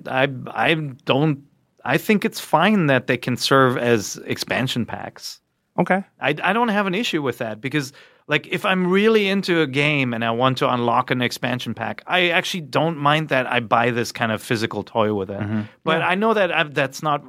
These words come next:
Speaker 1: how everybody thinks about it, right?
Speaker 2: No, for sure.
Speaker 1: They don't
Speaker 2: Well,
Speaker 1: wanna clutter
Speaker 2: to
Speaker 1: up
Speaker 2: me,
Speaker 1: their home.
Speaker 2: to me, it says that they are going to continue to pair Amiibo in twenty sixteen with big games,
Speaker 1: Mm-hmm.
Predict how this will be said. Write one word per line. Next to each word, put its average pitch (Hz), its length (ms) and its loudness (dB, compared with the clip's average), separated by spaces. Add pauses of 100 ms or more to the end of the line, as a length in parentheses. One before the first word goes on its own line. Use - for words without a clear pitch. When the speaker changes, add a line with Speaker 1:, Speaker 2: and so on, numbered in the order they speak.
(120)
Speaker 1:
how 143 220 0
everybody 135 400 0
thinks 113 260 -8
about 101 240 -14
it, - 80 -20 (100)
right? 110 140 -6
Speaker 2:
No, 160 180 4
for 143 140 -4
sure. 147 240 4
Speaker 1:
They 135 80 0
don't 120 140 2
Speaker 2:
Well, 180 80 6
Speaker 1:
wanna 190 120 0
clutter 135 280 4
Speaker 2:
to 135 80 6
Speaker 1:
up 123 80 4
Speaker 2:
me, 127 80 0
Speaker 1:
their 123 120 2
home. 127 200 -2 (320)
Speaker 2:
to 185 100 2
me, 190 200 4
it 175 120 0
says 156 420 2 (100)
that 143 260 0
they 143 80 4
are 139 100 4
going 139 220 0
to - 100 -16
continue 151 400 0
to 139 80 4
pair 143 300 4
Amiibo 139 440 4
in 131 120 -2
twenty 135 240 0
sixteen 135 500 -4
with 131 240 4
big 139 160 2
games, 139 460 -2
Speaker 1:
Mm-hmm. 135 160 -4